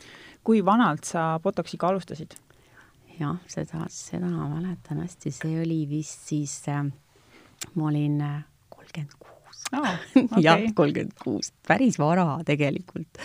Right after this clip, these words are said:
Speaker 2: Ja, ja võib mõelda, et ma arvan jah, et võib-olla ma olin, et noh, see oligi see mõjutus, et sa oled selles ilumaailmas ja sa oled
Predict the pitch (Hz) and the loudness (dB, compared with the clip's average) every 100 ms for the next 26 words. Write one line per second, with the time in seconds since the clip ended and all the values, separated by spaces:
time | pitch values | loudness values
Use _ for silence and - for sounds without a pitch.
0 | - - - - 160 - 170 165 185 202 | -12 -10 -12 2 4 4 6 6 6 6
1 | 208 233 214 156 - 190 247 233 165 190 | 6 6 4 2 4 6 6 6 6 6
2 | 208 165 185 240 247 170 196 220 156 - | 4 4 2 4 4 4 6 6 4 2
3 | - 165 170 208 220 180 185 196 190 190 | 0 0 2 2 4 2 4 8 8 8
4 | 185 143 - 165 156 160 151 165 170 190 | 4 -6 -2 0 0 0 0 2 4 6
5 | 156 147 147 147 147 139 156 165 175 | 6 6 4 2 0 0 -2 2 2